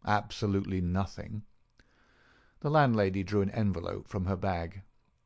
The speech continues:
From it she shook out two burnt matches and a cigarette end upon the table. "They were on his tray this morning. I brought them because I had heard that you can read great things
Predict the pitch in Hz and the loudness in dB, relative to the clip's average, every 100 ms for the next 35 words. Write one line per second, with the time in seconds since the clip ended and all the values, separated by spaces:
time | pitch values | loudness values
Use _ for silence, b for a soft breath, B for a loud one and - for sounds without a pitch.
0 | _ - 175 131 98 - - - 117 139 | _ -4 0 0 -2 -8 -20 -10 -6 -4
1 | - 117 - - 151 113 117 107 - 101 | 0 -2 -2 -6 -6 0 0 0 -2 -6
2 | 95 - 92 92 - _ _ _ 104 110 | -6 -10 -12 -12 -16 _ _ _ -10 -8
3 | - 147 131 120 101 - - 87 - - | -6 -4 -2 0 -2 -6 -12 -14 -16 -20
4 | - 92 101 - 104 87 80 - - _ | -8 -6 -6 -2 -2 -2 -10 -14 -20 _
5 | b b b b b b b b b 123 | b b b b b b b b b 0
6 | 160 165 - 185 190 - - 165 127 127 | 2 2 2 0 0 -12 -4 0 0 0
7 | - 160 139 117 107 b b b b b | -2 -2 -2 -2 -6 b b b b b
8 | b b - 104 101 143 - 98 98 110 | b b -4 -4 0 -2 -2 -2 -2 -2
9 | 127 131 131 104 180 117 107 - 151 135 | 0 2 2 0 0 0 -4 -8 -6 -4
10 | 131 165 151 - 156 202 208 - 175 104 | 0 0 -2 -4 0 0 0 -2 0 0
11 | 101 | -4